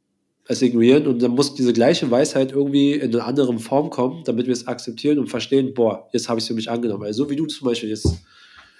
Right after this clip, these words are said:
diesen Post so, so gut ins Herz genommen hast und es wird dich auch stärker machen, das ist auch das, was du, das wird dich auch prägen. Aber eigentlich sind es alles Sachen, die wir schon mal gehört haben. Bloß das war der Schlüssel,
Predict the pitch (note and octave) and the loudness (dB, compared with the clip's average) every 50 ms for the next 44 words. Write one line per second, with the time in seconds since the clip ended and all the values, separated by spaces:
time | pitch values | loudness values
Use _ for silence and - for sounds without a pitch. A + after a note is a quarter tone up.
0 | _ - - _ _ - A#2+ A#2+ A#2+ A#2 - C3+ C3+ C#3 C3 - - B2+ B2+ C3+ | _ -20 -20 _ _ 0 2 2 2 0 2 2 2 2 2 0 0 2 2 2
1 | C3+ - A2 B2+ C3 C3 D3 D#3 D3+ - - B2+ A2+ - - B2+ C3+ C3+ - C3+ | 2 0 0 -2 -2 -2 -2 -6 -6 -6 -6 -8 -8 -6 -4 -4 -4 -4 -2 -4
2 | A#2+ A#2 A2+ A2 A#2+ B2 - - B2 A2+ A2+ A2+ A2+ C3 C#3 - - - - C3+ | -2 -2 -2 -4 -4 -6 -6 -4 -4 -4 -4 -2 -2 -2 -2 -2 -2 -4 -2 -4
3 | A#2+ - - - B2 C#3+ D3+ - A#2+ A2 A2+ A#2+ B2+ D#3+ D#3+ C#3 B2+ - - - | -6 -4 -2 0 0 0 0 -4 -6 -4 -4 -4 -4 -6 -8 -10 -10 -10 -14 -16
4 | A#2 - - A#2+ - - B2+ A#2 - - A#2+ A2+ A2 A2 A2 _ _ _ _ _ | -12 -8 -6 -6 -4 -4 -6 -6 -6 -6 -4 -4 -4 -4 -6 _ _ _ _ _
5 | - - - - _ _ _ - - - C3+ C3+ C3 - A#2 - - - - C#3 | -20 -20 -20 -20 _ _ _ -8 -4 -2 0 0 2 2 2 0 0 2 4 4
6 | E3 D3 B2+ C#3+ F3+ - - _ _ _ - - _ - - - - _ - _ | 6 4 4 0 -4 -6 -10 _ _ _ -20 -20 _ -20 -20 -20 -20 _ -20 _
7 | _ _ _ _ _ _ _ _ _ _ _ _ _ _ _ _ _ _ _ - | _ _ _ _ _ _ _ _ _ _ _ _ _ _ _ _ _ _ _ 0
8 | - A2+ A#2 A2+ A#2 D#3 G3+ G3+ F3 D3+ E3 A3+ - - - - _ _ _ _ | 4 4 4 6 6 6 6 6 4 2 2 2 0 -4 -10 -16 _ _ _ _
9 | _ _ _ _ _ _ _ _ _ _ _ - C3+ C3 C3 C#3 B2+ C#3+ F3+ F#3+ | _ _ _ _ _ _ _ _ _ _ _ -2 -2 -2 0 0 0 2 2 2
10 | F#3 E3+ D#3 D3+ D#3 D3 C#3 C#3 C#3+ - - D3+ D3 C#3+ C3+ B2+ B2 A#2+ D#3+ G3 | 2 0 -2 -2 -2 -2 -2 -2 -2 -2 -2 0 0 2 2 2 2 2 2 0
11 | F#3+ - A#2+ G2 F#2+ G2 G2 G2+ A2 A2+ A2+ - - - - - - _ _ _ | 0 -2 -4 -4 -4 -6 -4 0 0 0 0 0 -6 -8 -10 -12 -12 _ _ _
12 | _ _ - _ _ _ _ _ _ _ _ _ - - D#3 E3 - D#3+ D3 C#3 | _ _ -20 _ _ _ _ _ _ _ _ _ 0 0 2 2 4 4 4 4
13 | C#3 B2+ - D3+ D3 E3 - D3 D3 E3 E3+ - - | 4 2 2 2 2 2 2 2 2 2 0 -2 -8